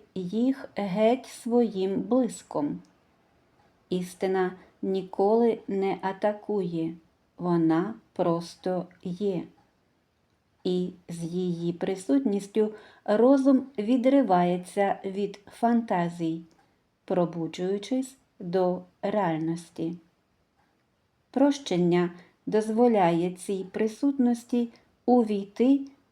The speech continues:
та зайняти своє законне місце у розумі. Без прощення розум скутий вірою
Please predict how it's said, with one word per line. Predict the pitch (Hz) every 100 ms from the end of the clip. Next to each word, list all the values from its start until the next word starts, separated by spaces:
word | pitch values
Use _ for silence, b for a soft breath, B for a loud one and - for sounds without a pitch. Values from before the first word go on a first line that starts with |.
| _
та | 220 202
зайняти | 185 185 185 185 202 247 - 254 247 -
своє | - 226 233 190 180 170
законне | 170 190 185 190 190 185 185 180 - -
місце | 190 226 233 - - 233 233 - -
у | 240
розумі. | 233 190 170 - 151 147 160 175 _ _ _ _ _ _ _ _ _
Без | 180 175 175 175
прощення | - 233 277 269 - 175 175 170 165 B B B -
розум | 202 247 269 277 254 - -
скутий | - - - 240 254 254 233 190
вірою | 196 214 214 220 220 226